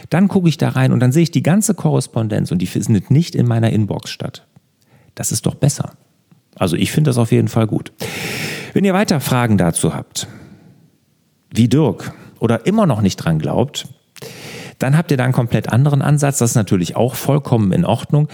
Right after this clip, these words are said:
Aber ich hoffe, ich konnte so einigermaßen rüberbringen, worum es mir geht und warum wir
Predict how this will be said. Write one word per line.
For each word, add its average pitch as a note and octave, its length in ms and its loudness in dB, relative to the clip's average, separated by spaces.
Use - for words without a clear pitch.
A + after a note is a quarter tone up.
Aber A#2 440 0
ich - 180 -2
hoffe, C#3+ 220 0
ich A2+ 120 -2
konnte B2 260 2
so F#2+ 120 2
einigermaßen F#2 720 2
rüberbringen, E2 640 0
worum F2 180 2
es - 240 -2
mir F#2+ 640 2
geht E2 320 -2
und F2 220 0
warum D#2+ 320 2
wir F#2 280 2